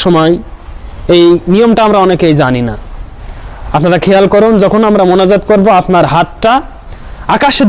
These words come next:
দিকে থাকবে, মাঝখানে ফাঁকা থাকবে স্বাভাবিক অল্প পরিমাণ এবং হাতের তালু এবং আঙুল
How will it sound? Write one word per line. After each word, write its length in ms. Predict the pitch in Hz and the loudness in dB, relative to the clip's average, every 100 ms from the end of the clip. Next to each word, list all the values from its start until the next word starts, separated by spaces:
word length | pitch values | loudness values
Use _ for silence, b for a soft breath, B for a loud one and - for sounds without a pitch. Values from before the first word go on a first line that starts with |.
| 185 | 2
দিকে 160 | 180 143 | 2 0
থাকবে, 320 | 147 123 110 - - - - - - - - - B B B - | 0 -2 -4 -10 -16 -18 -18 -18 -16 -14 -14 -14 B B B 0
মাঝখানে 360 | 196 - 247 240 | 0 0 0 0
ফাঁকা 200 | - 214 208 | 0 -2 -2
থাকবে 220 | 226 - 220 | -4 -4 -2
স্বাভাবিক 340 | 185 196 190 180 170 | 0 2 2 2 2
অল্প 140 | 180 190 | 2 2
পরিমাণ 320 | 175 151 151 202 247 - B B B | 2 2 2 0 -4 -14 B B B
এবং 100 | 151 151 | -2 0
হাতের 340 | 180 190 226 - | 0 0 0 2
তালু 180 | 202 214 240 | 2 4 4
এবং 140 | 240 214 | 4 2
আঙুল 280 | 196 214 277 | 2 2 2